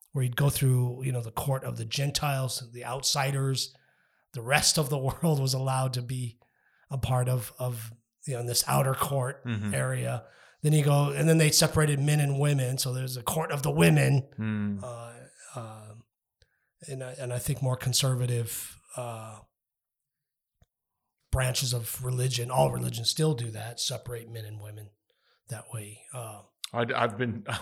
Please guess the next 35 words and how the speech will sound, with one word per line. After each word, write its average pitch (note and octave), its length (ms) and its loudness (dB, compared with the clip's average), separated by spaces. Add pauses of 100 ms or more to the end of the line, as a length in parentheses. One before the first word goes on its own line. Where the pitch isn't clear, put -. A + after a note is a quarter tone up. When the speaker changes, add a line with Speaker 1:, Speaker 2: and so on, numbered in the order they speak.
Speaker 2:
went, A#2 260 -4
some A2+ 260 -4
guy A2+ 160 2
in G#2 80 -2
college G#2+ 360 -2
invited G#2+ 380 -4
me A2 140 -8
to A2+ 160 -10
a A2 60 -12
church, - 560 -8 (400)
and A#2+ 120 -6
they, A2+ 320 -6
they G#2+ 180 -4
split. - 760 -4 (540)
Speaker 1:
Yeah. A2 160 -2
Speaker 2:
Half A2+ 220 8
of A#2 60 4
the A#2 60 10
guys A2 240 6
were A2 80 0
on G#2+ 120 0
one G#2+ 160 0
side, G#2+ 260 0
and G#2 160 -4
half G#2+ 180 -2
of G#2+ 60 -6
the G#2+ 80 -4
wo-, G#2 220 -4
or A#2 140 -2
the G#2+ 120 0
wo-, A2+ 240 0 (720)
one C#3 180 8
half C3 300 8
was A2+ 260 -2
th-, A2+ 320 -12